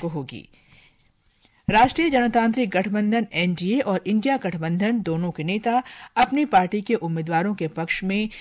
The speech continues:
झारखंड में मतदाताओं को लुभाने की कोशिश कर रहे हैं। भाजपा के वरिष्ठ नेता और रक्षा मंत्री राजनाथ सिंह ने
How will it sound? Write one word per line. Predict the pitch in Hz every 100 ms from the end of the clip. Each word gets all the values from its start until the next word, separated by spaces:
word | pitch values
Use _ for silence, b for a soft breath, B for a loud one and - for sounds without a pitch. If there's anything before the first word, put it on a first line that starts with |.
| B 175
झारखंड | 185 202 254 254
में | 247 254
मतदाताओं | 165 170 160 147 190 208
को | 214 226
लुभाने | 156 165 165 185
की | 190 151
कोशिश | 175 180 160 -
कर | 151
रहे | 147 202
हैं। | 233 247 370 B B _
भाजपा | 175 170 170 175
के | 170 165
वरिष्ठ | 151 156 214 -
नेता | 202 202 247
और | 262 165
रक्षा | 156 - 165
मंत्री | 170 196 196 233
राजनाथ | 196 151 156 151 139
सिंह | - 220
ने | 220 254